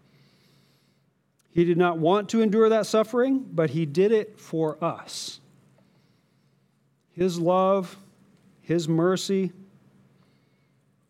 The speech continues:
and his grace sent Jesus to the cross.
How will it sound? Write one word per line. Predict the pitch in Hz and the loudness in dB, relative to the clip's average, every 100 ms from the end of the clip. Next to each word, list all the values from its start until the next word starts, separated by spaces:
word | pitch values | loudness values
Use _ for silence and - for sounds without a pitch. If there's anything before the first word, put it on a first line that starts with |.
| _ _ _ _ _ _ _ | _ _ _ _ _ _ _
and | 139 | -6
his | 135 165 156 | -2 -2 -2
grace | 147 185 156 110 - - - _ _ _ _ _ | -2 0 0 -2 -8 -12 -16 _ _ _ _ _
sent | - 151 | -6 -4
Jesus | 120 147 131 120 | -2 -4 -4 -8
to | 120 | -10
the | 110 | -8
cross. | 143 120 95 - - | -6 -6 -6 -14 -16